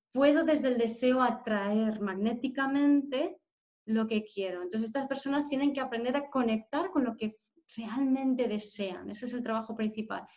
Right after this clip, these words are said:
Y para eso hay que conectar con el cuerpo y hay que tener paciencia. Entonces, si lo tienes en casa dos, en casa dos, eh, que es la casa de Tauro,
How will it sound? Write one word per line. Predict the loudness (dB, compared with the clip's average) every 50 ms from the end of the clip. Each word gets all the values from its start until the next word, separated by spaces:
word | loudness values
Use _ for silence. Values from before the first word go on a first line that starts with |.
| _ _
Y | -4 -2
para | 0 0 0 2
eso | 2 2
hay | 2 2
que | 2 0
conectar | 0 0 0 0 -2 -2 0
con | 0 0
el | 0 0 0
cuerpo | 0 0 0 -2 -6 -10 -12 -12 -16 _ _ _ _ _ _ _
y | -4 -4
hay | -2 -2
que | -2 -2
tener | 0 0 0 -2 -2
paciencia. | -4 -8 -8 -6 -6 -6 -6 -6 -6 -10 -12 -16 -18 -18 -18 -20 _ _ _ -20 -20 -20 -20 -20 _ _ 0
Entonces, | 2 4 4 2 0 -6 -4 0
si | 2 4
lo | 4 4
tienes | 6 6 6 6 6 6
en | 6 6 6 6
casa | 6 4 4 4 2 2 2 4 4 4 2 2 2 0 0 0 -2 -2 -2
dos, | 0 0 2 2 2 0 -2 -4 -12 -20 _ _ _ _ _ _ _ _ _ _ _ _ _ _ _ _ _ -16 -16 -16 -20 -20 -20 _ _ _ -4
en | 0 2 2 4 4 4
casa | 4 2 2 4 4 4 6
dos, | 6 6 6 4 4 2 -2 -6 -10 -12 _ _ _ _ _ _ _ _
eh, | 0 2 2 2 2 0
que | 0 0
es | 0 0
la | 0 -2 -2
casa | -2 -4 -4 -2 0
de | 0 0 0
Tauro, | 0 2 4 4 6 6 6 4 4 2 2 -2 -8 -16 -20